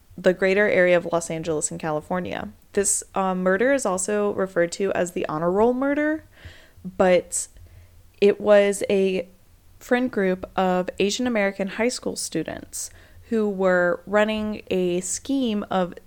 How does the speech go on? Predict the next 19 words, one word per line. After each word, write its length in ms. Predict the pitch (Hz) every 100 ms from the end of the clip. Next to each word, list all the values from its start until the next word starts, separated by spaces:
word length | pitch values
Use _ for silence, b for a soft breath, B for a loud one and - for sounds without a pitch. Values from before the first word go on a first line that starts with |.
| _ - - _ _ -
uh, 160 | 180
stealing 540 | 175 - 226 247 262 254
computer 560 | - 190 - 208 240 277
equipment 540 | 269 247 - 180 -
from 220 | - 180
their 140 | 170 170
high 200 | 175 180
school, 500 | - 262 277 294 - B B B B B -
and 500 | 220 208 202 196 190 190 _
one 320 | 196 208 262
of 220 | 269 247 240 - - -
them 640 | 220 202 196 196 196 214 214
was 340 | 196 185 - -
on 140 | 190
the 120 | 180 -
outskirts, 640 | 165 - - 170 - -
and 220 | - 196
the 160 | 185 185
other 480 | 202 202 196 190